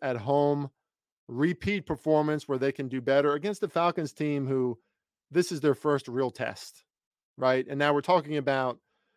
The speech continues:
the real contenders in the N F C.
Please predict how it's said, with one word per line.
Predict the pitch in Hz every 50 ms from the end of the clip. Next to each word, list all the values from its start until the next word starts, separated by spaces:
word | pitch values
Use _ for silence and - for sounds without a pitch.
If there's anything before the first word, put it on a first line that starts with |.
| _ _ _ _ _ _ -
the | 151
real | 131 147 156 147
contenders | - 147 127 - - 156 156 160 156 156 156 151 135 127
in | - 151
the | 143 135
N | 135 139 135
F | 131 -
C. | - - 139 143 147 151 156